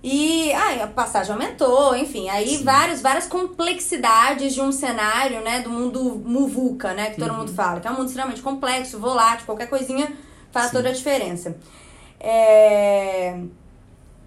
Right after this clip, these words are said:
Speaker 1: Só que o que, o que que a galera não viu, assim? A galera não viu que do, depois de dois mil e um,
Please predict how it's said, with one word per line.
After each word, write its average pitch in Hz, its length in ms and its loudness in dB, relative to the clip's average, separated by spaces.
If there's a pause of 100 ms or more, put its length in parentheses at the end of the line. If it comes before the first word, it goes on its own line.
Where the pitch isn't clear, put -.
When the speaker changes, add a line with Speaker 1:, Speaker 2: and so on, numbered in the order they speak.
(480)
Speaker 1:
Só 311 300 -2
que 339 240 -2
o 269 80 -6
que, 320 320 -6
o - 20 -18
que 330 100 -8
que - 80 -6
a - 40 -4
galera 302 460 4
não 302 300 -2
viu, 214 420 -10 (120)
assim? 185 400 -10
A 214 80 -8
galera 247 360 2
não 320 200 0
viu 285 300 -4
que 294 140 -4
do, 254 360 -2
depois 285 440 0
de 311 60 -8
dois 277 200 -4
mil 247 160 -2
e 220 100 -6
um, 269 360 -2